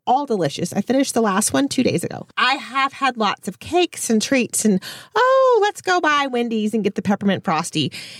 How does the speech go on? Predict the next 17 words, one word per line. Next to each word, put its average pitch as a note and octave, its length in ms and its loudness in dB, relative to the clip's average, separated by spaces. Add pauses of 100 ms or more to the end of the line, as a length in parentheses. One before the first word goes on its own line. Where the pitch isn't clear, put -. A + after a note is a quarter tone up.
(220)
And A3 480 2
all A#3+ 240 2
that's D#4+ 320 -2
fine G#3 240 -2
and B3 100 -4
dandy, G#3+ 320 0
and G3 80 0
I'm F#3 160 2
not F#3+ 380 0
beating G3 220 -2
myself F3+ 320 -4
up F#3+ 180 -2
for - 160 -4 (140)
any C4 340 2
of C#3 160 -2
it, D#3 260 -6 (500)
but G#3 500 0